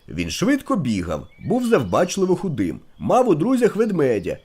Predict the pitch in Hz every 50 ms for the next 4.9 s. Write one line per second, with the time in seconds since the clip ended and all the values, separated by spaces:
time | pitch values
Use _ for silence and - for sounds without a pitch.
0 | _ - 69 76 82 92 - 127 123 113 107 170 233 247 233 214 202 185 202 190
1 | 139 95 95 123 170 151 - 156 151 151 147 147 - - 131 123 117 107 82 67
2 | 69 67 53 - - - - - - 76 87 95 95 104 220 269 269 247 226 196
3 | 165 170 233 254 226 - - 127 107 160 226 233 202 151 120 95 90 135 185 220
4 | 226 214 202 196 196 180 - - 151 135 117 - - - - 58 57